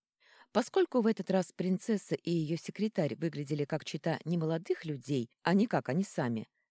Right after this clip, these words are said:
к ним подошла служанка. Равенна, ставшая вместо матушки Бруни управляющей трактира, внушительно громоздилась над стойкой и, словно дирижер оркестром,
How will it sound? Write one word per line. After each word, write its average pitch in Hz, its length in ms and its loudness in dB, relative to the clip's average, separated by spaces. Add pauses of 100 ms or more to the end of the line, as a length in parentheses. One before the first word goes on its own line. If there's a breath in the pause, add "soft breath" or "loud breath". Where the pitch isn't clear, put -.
к - 100 -16
ним 403 140 2
подошла 160 460 -2
служанка. 120 640 -8 (800 loud breath)
Равенна, 190 640 0
ставшая 143 600 -2
вместо 156 340 -4
матушки 147 420 -6
Бруни 226 380 0
управляющей 147 600 -4
трактира, 123 580 -6 (420 loud breath)
внушительно 262 680 0
громоздилась 226 720 0
над 240 200 0
стойкой 131 600 -4 (320 soft breath)
и, 147 80 0
словно 185 400 0
дирижер 196 480 0
оркестром, - 720 -4